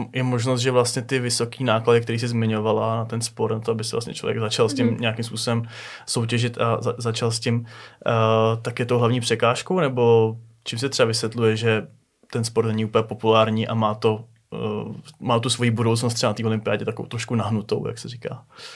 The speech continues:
Speaker 2: Hmm, no, nemáme zas tak velkou členskou základnu, ale tam nebyl asi tak klíč úrazu, ale spíš, že, mm, není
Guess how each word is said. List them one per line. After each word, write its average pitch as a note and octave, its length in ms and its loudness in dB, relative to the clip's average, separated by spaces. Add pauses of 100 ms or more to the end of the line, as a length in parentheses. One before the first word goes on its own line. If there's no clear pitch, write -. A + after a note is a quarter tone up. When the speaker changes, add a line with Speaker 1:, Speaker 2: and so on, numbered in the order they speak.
(440)
Speaker 2:
Hmm, F#3+ 320 -10 (180)
no, G#3 200 -4
nemáme A3 420 -2 (340)
zas A3+ 140 -6
tak A#3+ 140 0
velkou A3 280 0
členskou A3 440 -4
základnu, G3+ 680 -2 (480)
ale G3 140 -2
tam G3 160 -4
nebyl F#3 240 0
asi F3+ 200 -2
tak F#3 120 -6 (100)
klíč - 280 -10
úrazu, F#3 520 -4
ale F#3 260 -2
spíš, F#3+ 480 -10
že, F#3+ 440 -6 (300)
mm, G3 420 -8 (120)
není G#3+ 480 -2